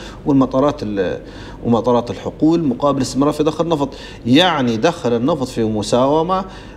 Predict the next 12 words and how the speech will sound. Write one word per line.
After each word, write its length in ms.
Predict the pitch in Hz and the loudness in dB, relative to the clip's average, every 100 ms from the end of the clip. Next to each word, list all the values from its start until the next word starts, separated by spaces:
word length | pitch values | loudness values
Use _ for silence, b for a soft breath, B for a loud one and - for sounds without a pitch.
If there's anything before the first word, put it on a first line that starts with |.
| - | -4
وفي، 1160 | 110 107 104 101 101 104 98 95 82 65 - 110 95 104 95 | 0 2 4 4 4 2 2 -2 -4 -6 -6 -2 0 2 2
وسمح 580 | 101 - 131 147 - - - | 2 2 2 2 -2 -8 -2
ب-، 120 | 107 | 0
وسمح 420 | 107 104 135 143 135 | 2 2 0 0 0
بال-، 560 | 131 131 127 123 110 110 | 2 4 4 2 0 -4
باستخدام 440 | 117 - 143 147 | -6 0 2 2
العمليات 420 | 135 123 131 143 | 2 2 0 0
العسكرية. 560 | 135 131 - 147 135 117 B B | 0 0 0 2 2 2 B B
هذا 240 | - 113 110 | -2 0 2
فات 220 | 156 156 | 0 -2
التسييس 480 | - - 170 147 147 | -8 -4 -2 0 2
غادي. 280 | 139 107 | 2 0